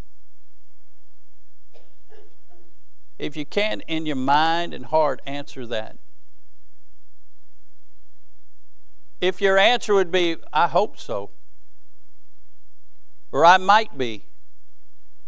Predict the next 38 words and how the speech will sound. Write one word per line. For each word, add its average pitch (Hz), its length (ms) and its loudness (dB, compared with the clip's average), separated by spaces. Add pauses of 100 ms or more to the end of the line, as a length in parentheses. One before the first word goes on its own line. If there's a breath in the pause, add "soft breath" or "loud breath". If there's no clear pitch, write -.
(380)
well, 120 100 -2
you 185 140 -2
might 196 240 0
not. 202 460 -2 (1080)
And 156 160 0
your 139 120 -2
hope 220 320 6
may 151 160 0
be 131 160 -2
in 123 120 -2
vain. 139 380 -2 (1160)
I 147 140 0
would 139 240 -2
sure 175 260 -2
make 151 240 -2
sure 127 400 -2 (840)
that 120 120 -2
I 113 60 0
was 113 160 -2
saved 113 360 -2
today. 104 300 -2 (100)
And 135 120 -2
you 202 80 -2
can 214 220 -2
be 95 120 -2
saved 120 340 -2
today. 135 260 -2 (880)
Today 156 600 4 (240)
is 127 180 -2
the 127 120 -2
day 120 180 -2
of 110 100 -2
salvation. 120 600 -2 (460)
Now 170 640 4
is 131 200 -2
the 131 80 -2
accepted 123 520 -2
time. 139 280 -2